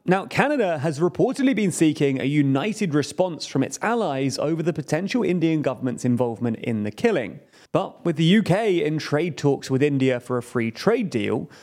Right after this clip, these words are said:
and the U S courting India as a counterbalance to China, their response thus far has been pretty muted. Before we get to the next story about Saudi Arabia and Israel,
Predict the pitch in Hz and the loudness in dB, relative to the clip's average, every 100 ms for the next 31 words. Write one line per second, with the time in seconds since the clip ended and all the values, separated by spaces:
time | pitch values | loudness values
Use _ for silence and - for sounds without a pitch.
0 | - 139 143 135 135 139 214 226 175 - | -8 -4 0 2 4 4 4 0 -6 -10
1 | - - 208 220 196 139 131 127 127 127 | -4 0 0 0 0 2 2 2 0 -4
2 | 127 - - 143 135 123 127 127 - - | -8 -8 -4 -2 -2 -2 -4 -4 -8 -10
3 | 120 - 240 277 226 147 117 - - - | -10 -4 -2 0 0 0 -6 -14 -20 -20
4 | _ _ 139 156 160 - 196 180 - 156 | _ _ -2 -2 -4 -2 -2 -4 -4 -4
5 | 143 - 143 135 117 127 117 113 120 110 | -4 -4 -4 -4 -8 -8 -6 -2 -2 -2
6 | - 160 156 107 107 131 123 - - - | -4 -6 -4 -4 0 0 0 -8 -14 -20
7 | _ _ _ _ _ _ 170 196 277 247 | _ _ _ _ _ _ 2 4 4 2
8 | 190 202 180 - 170 151 139 135 151 127 | 2 -2 -2 0 2 2 0 0 -2 -2
9 | 151 185 226 202 175 170 156 147 139 127 | -2 0 2 2 2 2 2 0 -2 -2
10 | 113 110 101 | -2 -2 -2